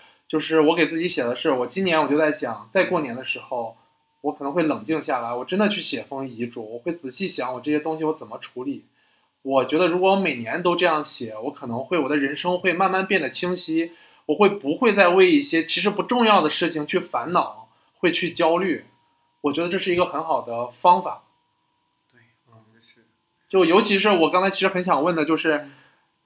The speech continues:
Speaker 1: 就比如说你姥爷他知道他，他人生可能就剩最后几个月、半年的时间，那有没有人跟他去认真的讨论过这半年怎么过？他还有没有未完成的心愿？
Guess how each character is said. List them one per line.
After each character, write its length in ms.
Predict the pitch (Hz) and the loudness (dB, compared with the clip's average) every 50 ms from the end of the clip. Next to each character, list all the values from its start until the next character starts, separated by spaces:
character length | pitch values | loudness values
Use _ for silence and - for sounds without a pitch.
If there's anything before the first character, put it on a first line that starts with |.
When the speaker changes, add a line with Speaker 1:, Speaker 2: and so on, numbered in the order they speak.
| _ | _
Speaker 1:
就 100 | - 196 | -2 -2
比 120 | - - 151 | 2 4 4
如 160 | 131 135 160 | 6 6 4
说 200 | 156 - 190 185 | 4 4 2 4
你 100 | 175 185 | 4 4
姥 240 | 180 156 127 123 123 | 4 4 4 4 2
爷 200 | 120 123 139 143 | 0 0 0 -2
他 120 | 143 165 | -4 -8
知 160 | 165 - 170 | -8 -4 2
道 500 | 165 175 170 165 156 139 135 127 117 - _ _ _ _ _ _ | 4 6 6 6 6 4 2 -2 -6 -12 _ _ _ _ _ _
他， 540 | _ - - 160 156 156 160 160 156 - - _ _ _ _ _ _ _ _ _ _ _ _ | _ -4 0 0 2 2 0 -2 -4 -8 -14 _ _ _ _ _ _ _ _ _ _ _ _
他 140 | - - 135 | -2 -2 0
人 160 | 147 156 165 | 0 2 2
生 120 | 180 185 | 0 -2
可 120 | - 151 131 | -2 -4 -8
能 100 | 135 139 | -6 -2
就 100 | 175 165 | -2 -2
剩 160 | 170 170 156 | -2 -4 -4
最 120 | 165 170 | -4 -2
后 100 | 175 175 | 0 0
几 160 | - - 127 | -2 -2 -6
个 80 | 110 117 | -6 -2
月、 240 | 127 151 160 143 127 | 0 2 2 2 2
半 280 | - - 160 151 143 | 2 0 0 0 -2
年 200 | 131 127 117 120 | -6 -10 -12 -6
的 80 | 143 156 | -6 -6
时 220 | 147 - - 127 | -6 -4 -8 -8
间， 340 | 117 123 127 123 127 127 135 139 _ _ _ _ - | -8 -8 -8 -8 -8 -12 -12 -14 _ _ _ _ -6
那 80 | - 175 | -4 0
有 160 | 170 151 131 | 2 2 2
没 80 | 151 180 | 2 2
有 80 | 170 | 2
人 100 | 147 151 | 0 0
跟 140 | 151 165 160 | -2 -4 -4
他 120 | 160 160 | -4 -4
去 200 | 156 - - 165 | -4 -4 -4 -2
认 160 | 165 180 170 156 | -2 -2 -2 -2
真 80 | 156 | -2
的 100 | 165 170 170 | -2 -4 -4
讨 180 | - - 120 104 | -4 -6 -6 -6
论 220 | 113 135 143 139 | -6 -8 -8 -6
过 120 | 135 131 123 | -6 -6 -6
这 120 | - - | -6 -8
半 240 | - - 175 151 135 | -2 -2 -2 -2 -2
年 160 | 131 143 151 | -4 -8 -8
怎 120 | - 131 107 | -10 -12 -14
么 140 | 101 107 | -14 -14
过？ 380 | - - 165 156 127 - - _ _ _ _ _ - | -8 -2 0 0 0 -2 -6 _ _ _ _ _ -12
他 80 | 156 | -10
还 100 | - 170 | -4 -2
有 160 | 170 170 156 127 | 0 0 0 -2
没 100 | 135 156 | -2 -2
有 200 | 165 156 139 135 | -2 0 0 0
未 180 | 143 175 165 | 0 2 2
完 220 | 139 120 117 135 151 | 2 0 -2 -8 -10
成 160 | - - 123 | -12 -12 -10
的 100 | 135 135 | -10 -10
心 240 | - - 151 151 156 | -8 -6 -6 -4 -2
愿？ 360 | 165 175 165 135 117 - | 0 -2 -2 -2 -4 -10